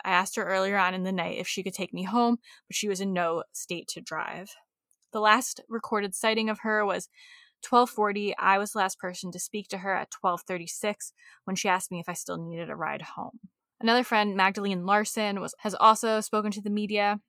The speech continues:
She said the party was meant to be a senior farewell party that turned out to be way, way larger than expected. She said, "Within the only ten minutes I was there, I literally had a group of five guys try to come get me to take as many bong rips as I could forcefully without my boyfriend present.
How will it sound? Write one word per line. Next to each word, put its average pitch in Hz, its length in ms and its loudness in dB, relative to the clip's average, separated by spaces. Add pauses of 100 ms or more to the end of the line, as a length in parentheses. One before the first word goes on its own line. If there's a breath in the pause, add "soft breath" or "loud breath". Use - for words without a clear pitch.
(160)
She 226 120 -4
said 226 160 2
the 226 60 0
party 220 240 4
was 220 100 2
meant 190 200 0
to - 80 -8
be 196 100 0
a 190 60 0
senior 190 340 -2
farewell 208 460 4
party 214 340 0
that 185 140 0
turned 185 240 -2
out 180 80 -2
to 190 80 -8
be 185 100 -4
way, 202 260 2
way 190 220 2
larger 180 460 0
than 170 160 -6
expected. - 640 -8 (180)
She - 80 -10
said, 196 300 -2 (180)
"Within 233 260 2
the 240 140 4
only 208 280 0
ten 262 280 0
minutes 269 260 4
I 214 120 2
was 208 160 0
there, 190 240 2
I 185 140 2
literally 196 360 0
had 185 220 -2
a 185 40 -2
group 185 240 -6
of 175 80 -6
five 185 300 2
guys 170 300 0
try 185 220 -4
to 180 120 -4 (420 loud breath)
come 233 200 4
get 233 160 2
me 208 160 -2
to 196 60 -4
take 190 260 -6
as 180 120 -6
many 185 200 -2
bong 190 300 2
rips 190 260 -6
as 180 120 -6
I 175 60 -4
could 180 340 -4
forcefully 180 600 -4
without 180 320 0
my 180 80 -8 (120)
boyfriend 180 400 -6
present. - 400 -10